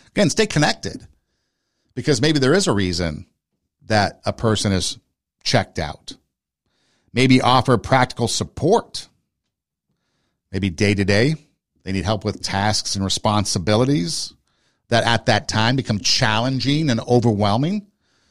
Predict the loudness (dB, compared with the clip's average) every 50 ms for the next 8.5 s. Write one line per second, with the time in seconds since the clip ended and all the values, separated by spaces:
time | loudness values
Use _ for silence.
0 | _ _ -4 -2 0 2 2 2 2 2 0 0 -2 -2 0 2 0 0 2 0
1 | -2 0 0 -2 -4 -6 -8 _ _ _ _ _ 2 4 4 6 4 4 2 2
2 | 0 -2 0 2 2 2 4 2 2 0 0 0 0 0 0 0 2 0 0 0
3 | 0 -2 -2 -2 -2 -4 -6 -6 -2 -2 -2 -2 -2 -4 -6 -6 -6 -8 -6 -6
4 | -6 -6 -6 -6 -10 _ _ _ _ _ _ _ _ _ _ _ _ _ _ _
5 | _ _ _ _ _ _ _ _ _ _ _ _ _ _ _ _ _ _ _ _
6 | _ _ _ _ _ _ _ _ _ _ _ _ _ _ _ -2 -2 0 2 2
7 | 0 0 -2 -2 -2 -4 -4 -4 -4 -4 -4 -4 -4 -4 -4 -2 -2 -2 0 -2
8 | -2 0 0 -2 -4 -4 -8 -10 -10 -12